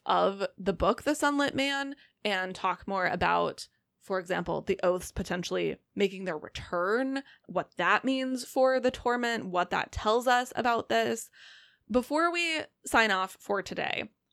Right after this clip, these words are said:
I just want to do a quick, like, recap of what did we learn in this episode, because I think we answered some of our own questions throughout the course of this conversation. So short sort of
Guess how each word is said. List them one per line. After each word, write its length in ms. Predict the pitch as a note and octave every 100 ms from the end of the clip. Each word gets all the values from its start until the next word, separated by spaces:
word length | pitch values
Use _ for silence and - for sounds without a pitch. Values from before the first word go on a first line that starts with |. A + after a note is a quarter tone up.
| _
I 100 | G#3+
just 200 | A3 B3
want 140 | C4+ C4
to 60 |
do 320 | A3+ G#3+ G3 -
a 60 | G#3+
quick, 440 | - - C4 C4+ -
like, 240 | A3 F#3+ -
recap 640 | G3 G#3 B3 D4+ D4+ D#4 C#4
of 160 | A3 G3
what 220 | B3+ F4
did 140 | F4 C4
we 120 | A#3+
learn 380 | F#3 E3 D#3 D3+
in 100 | F#3+
this 140 | F3 E3+
episode, 500 | F#3+ - F3+ F#3+ F3+
because 220 | G3+ B3+
I 80 | D4+
think 200 | G4 G#4+
we 240 | C#4+ C#4+ D#4
answered 340 | D#4 D4 C#4
some 160 | C#4 C4
of 140 | A#3+ -
our 460 | F#3+ G3+ A3 A3 G#3
own 280 | G#3 G#3 G#3+
questions 640 | G#3+ G3+ F#3 - C4 C#4 C4
throughout 320 | C4+ B3 A#3+
the 80 | A#3+
course 280 | G#3 G#3+ A3+
of 100 | A3
this 160 | A3
conversation. 880 | - G3+ G#3 G#3 - G3 - A#3 B3+ - - - - - _ _ -
So 160 | A3+
short 560 | A3+ - - D#4+ D#4 -
sort 160 | C4+
of 100 | A3